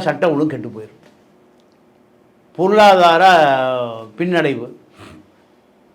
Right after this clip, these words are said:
சிறுபான்மை மக்கள், வ-, பெரும்பான்மை மக்கள் அச்சத்தோடு வாழ வேண்டிய நிலைமை வரும், சர்வதேச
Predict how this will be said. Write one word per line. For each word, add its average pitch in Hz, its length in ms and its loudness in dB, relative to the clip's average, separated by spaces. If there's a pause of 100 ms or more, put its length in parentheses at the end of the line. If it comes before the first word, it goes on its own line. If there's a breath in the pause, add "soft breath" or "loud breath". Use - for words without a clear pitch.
(720)
சிறுபான்மை 196 440 0 (100)
மக்கள், 175 280 -4 (180)
வ-, 143 180 -4 (280)
பெரும்பான்மை 165 460 -2
மக்கள் 147 340 -4
அச்சத்தோடு 151 480 -6
வாழ 127 140 -6
வேண்டிய 120 240 -12
நிலைமை 120 300 -12
வரும், 104 200 -20 (1000)
சர்வதேச 185 460 0